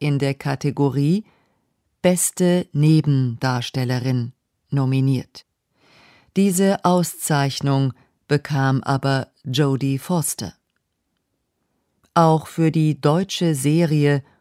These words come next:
Unorthodox gab es keinen Golden Globe. In den Serien- und Fernsehfilmkategorien war die britische Königshausserie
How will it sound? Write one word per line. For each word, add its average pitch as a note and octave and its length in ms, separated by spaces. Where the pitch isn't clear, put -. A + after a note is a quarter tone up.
Unorthodox C#3+ 1160
gab C3 280
es - 220
keinen C#3 720
Golden C3 460
Globe. D#3+ 400
In F#3 220
den F#3+ 420
Serien- A#3+ 840
und F3 320
Fernsehfilmkategorien C#3 1900
war E3 280
die D#3+ 260
britische F3 840
Königshausserie C#3+ 1500